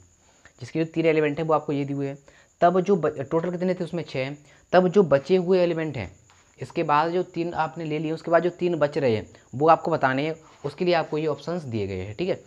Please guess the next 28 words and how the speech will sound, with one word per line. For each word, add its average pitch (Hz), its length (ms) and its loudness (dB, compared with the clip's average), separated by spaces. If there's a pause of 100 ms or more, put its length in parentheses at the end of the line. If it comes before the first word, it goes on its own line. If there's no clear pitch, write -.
(320)
तो 143 60 -4
ये 139 140 -2
क्वेश्चन 160 320 -6
है 151 60 2
आपके 120 280 2
लिए, 90 220 -10 (460)
ठीक 196 100 -4
है, 196 60 -8 (100)
ये 139 100 -6
क्वेश्चन 151 400 -8
आपके 143 360 0
लिए 127 220 -4
है, 107 160 -4 (240)
इसका 151 260 -6 (240)
आंसर 151 320 -2
आपको 147 220 -2
कमेंट 147 260 -6
बॉक्स 139 220 -6
में 151 140 -6 (100)
कमेंट 135 260 -2
करके 131 180 -6
देना 104 180 -2
है। 98 80 -10 (200)
आगे 147 260 -2
भी 156 160 -2
मैं 156 120 -2
आपको 147 240 -4
एक 143 180 -8